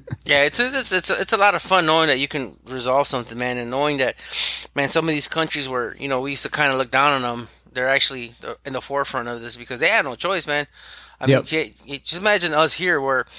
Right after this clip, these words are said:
Speaker 1: Hyundai, right, like, a, S-, a Sim two K three four one, which is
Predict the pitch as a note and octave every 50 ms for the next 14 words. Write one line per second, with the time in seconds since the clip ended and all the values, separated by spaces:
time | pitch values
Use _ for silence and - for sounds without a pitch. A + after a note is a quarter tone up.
0 | - - - - - - _ _ _ _ _ - D3+ E3 F3 D#3 C#3 B2 A#2 B2
1 | C3 C3 A2+ - A#2 A#2 A2+ - - - - _ _ - - A#2 A#2+ A#2 - -
2 | - A2 - - D3+ C#3 - - D#3 C#3 - D3+ C#3+ - C#3+ C3 - D3 C3+ B2
3 | B2 C3 C3 B2+ A#2 A#2 A#2 - - - A#2+ - - - - -